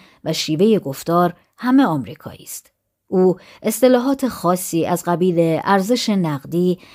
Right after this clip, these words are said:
و ثمره و نتایج و منافع را چنان به وفور و شدت به کار می‌برد که گویی می‌خواهد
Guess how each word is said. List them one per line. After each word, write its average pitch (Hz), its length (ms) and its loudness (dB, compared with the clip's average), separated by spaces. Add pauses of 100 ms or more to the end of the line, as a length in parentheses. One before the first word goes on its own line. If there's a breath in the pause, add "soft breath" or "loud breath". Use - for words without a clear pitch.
(120 loud breath)
و 180 100 0
ثمره 208 480 2
و 220 60 0
نتایج 151 720 -2 (300 soft breath)
و 180 80 0
منافع 202 520 2
را 185 160 2
چنان 262 440 2
به 175 100 4
وفور 151 460 -4
و 156 100 0
شدت 160 500 -6
به 190 80 -4
کار 170 200 -2
می‌برد 156 480 -2
که 151 360 -4 (340 soft breath)
گویی 302 180 4
می‌خواهد 175 600 0